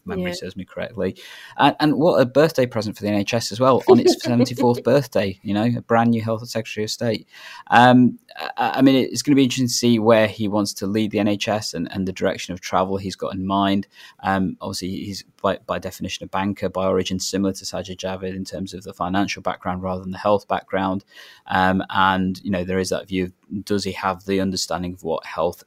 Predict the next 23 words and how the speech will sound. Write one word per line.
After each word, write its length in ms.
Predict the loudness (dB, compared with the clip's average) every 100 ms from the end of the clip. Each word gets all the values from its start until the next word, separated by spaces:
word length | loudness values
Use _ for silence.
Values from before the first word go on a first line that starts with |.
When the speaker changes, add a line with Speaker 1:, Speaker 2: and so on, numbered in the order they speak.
| -16
Speaker 1:
actually 360 | -14 -14 -8
means? 280 | -2 2 2 0 _
Does 100 | -10
he 80 | -4
need 240 | -2 -2
to? 240 | -2 -2 -2 -4
I 60 |
don't 140 | -2 0
know. 120 | 0
That's 220 | -2 -6
a 40 | -6
debate 280 | -4 -2
for 140 | -4 -6
another 180 | -8 -10
time. 400 | -6 -2 -2 -4 _ -20 -6
Speaker 2:
<laughs> 120 | 4
Speaker 1:
But 160 | 6 6
definitely 300 | 6 6 4
he, 100 | 4
he's 220 | 0 -2
got 160 | -2 -2
a 40 |
challenge 600 | -2 0 2 2 0 -2